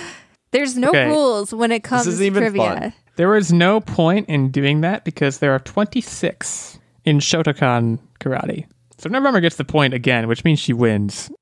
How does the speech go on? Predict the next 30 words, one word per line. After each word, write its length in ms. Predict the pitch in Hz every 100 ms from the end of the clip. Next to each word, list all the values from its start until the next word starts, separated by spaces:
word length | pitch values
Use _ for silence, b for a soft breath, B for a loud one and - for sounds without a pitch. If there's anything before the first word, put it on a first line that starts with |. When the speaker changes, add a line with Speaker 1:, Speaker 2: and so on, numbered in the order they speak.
| _ _ -
Speaker 2:
She 140 | 160
kinda 220 | 226 214
did 220 | 156 160
you 80 | 143
dirty 280 | 127 135 127
there 160 | 120 113
with 140 | 110
the, 120 | 120
with 220 | 127 127
guessing 320 | - 131 127 120
eight, 280 | 123 131 -
but 220 | 117 - B B B -
she 160 | -
coulda 200 | 185 160
guessed 240 | 135 127 - - - - - -
W 600 | 156 135 120 113 110 107
and 240 | 107 110 - _
still 260 | - - 123
woulda 140 | 110
gotten 240 | 117 120 -
it 20 |
right. 200 | - - -
So 200 | - 240
Speaker 1:
Did 100 | 285
I 100 | 285
get 120 | 320 480
a 80 | -
clean 280 | 285 311
sweep 280 | 320 247 254
here? 320 | 285 294 302